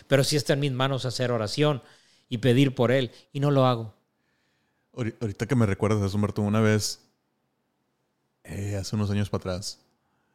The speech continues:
Speaker 2: llegamos a la tienda,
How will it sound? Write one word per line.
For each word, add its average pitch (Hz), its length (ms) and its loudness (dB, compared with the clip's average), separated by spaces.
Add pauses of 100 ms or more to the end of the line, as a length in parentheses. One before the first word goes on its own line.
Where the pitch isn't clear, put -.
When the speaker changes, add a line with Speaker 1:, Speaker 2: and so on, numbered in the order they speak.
(1300)
Speaker 2:
llegamos 113 540 0
a - 20 0
la 110 180 -2
tienda, 107 600 -2